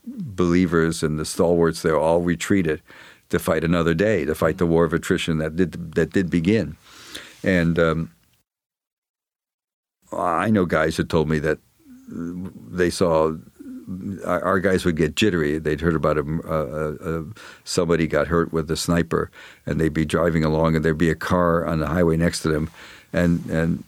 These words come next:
uh, at an intersection, and they would, the tanks would be at the intersection. They'd try and wave the car that's rolling along parallel to them to stop. They didn't want them to get parallel with them, and they'd scream in English, "Stop, stop!" And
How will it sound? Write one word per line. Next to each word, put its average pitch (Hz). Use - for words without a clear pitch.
uh, 78
at 82
an 85
intersection, 87
and 82
they 82
would, 80
the 87
tanks 90
would 80
be 82
at 78
the 85
intersection. 80
They'd 80
try 90
and 82
wave 90
the 85
car 87
that's 80
rolling 92
along 87
parallel 98
to 85
them 78
to 80
stop. 98
They 87
didn't 85
want 85
them 80
to 85
get 82
parallel 85
with 82
them, 80
and 95
they'd 101
scream 101
in 85
English, 80
"Stop, 71
stop!" 73
And 85